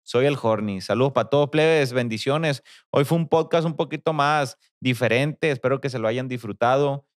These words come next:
Y, pues, si quieren dejarle un comentario bien chingón aquí a mi compadre Galloso, también es bien recibido. El viejón se va a tomar el tiempo de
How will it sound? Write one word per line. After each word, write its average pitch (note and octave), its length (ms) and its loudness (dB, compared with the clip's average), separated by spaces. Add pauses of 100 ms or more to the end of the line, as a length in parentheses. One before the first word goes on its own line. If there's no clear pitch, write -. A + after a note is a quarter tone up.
(120)
Y, D#3 400 -2 (220)
pues, A#2+ 180 -2
si A#2 100 -6
quieren C#3 220 -2
dejarle B2+ 260 0
un C#3 60 -6
comentario B2+ 420 -2
bien C3 200 -6
chingón C3 280 -6
aquí C3 260 -6
a C3+ 60 -2
mi B2 120 -6
compadre A2+ 420 0
Galloso, B2+ 480 -2
también G#2+ 340 -6
es A#2+ 80 -6
bien A#2 160 -8
recibido. F#2+ 520 -8
El G2 60 -6
viejón A2 360 -4
se C3+ 80 -4
va A#2 60 0
a A2 40 -6
tomar B2 220 -4
el A#2 80 -14
tiempo C#3 360 -2
de D#3+ 300 0